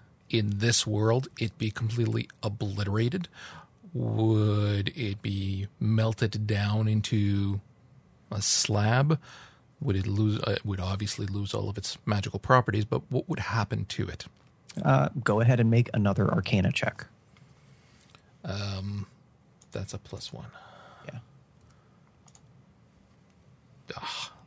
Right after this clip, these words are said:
Speaker 2: You think it'll be just fine. <laughs>
Speaker 1: Well, in character, that is fine by me.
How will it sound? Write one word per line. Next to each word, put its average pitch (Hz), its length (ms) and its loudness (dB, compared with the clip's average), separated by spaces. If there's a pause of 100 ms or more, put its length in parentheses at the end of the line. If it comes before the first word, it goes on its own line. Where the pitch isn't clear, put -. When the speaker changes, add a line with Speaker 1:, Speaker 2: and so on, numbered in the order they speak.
(460)
Speaker 2:
You 156 120 6
think 190 200 4
it'll 113 100 4
be 101 80 6
just 113 240 4
fine. - 300 0 (300)
<laughs> - 80 2 (2250)
Speaker 1:
Well, 135 160 10
in 196 260 8
character, 160 440 12
that 139 320 8
is 135 240 4
fine 127 380 6
by 107 320 4
me. 92 280 -4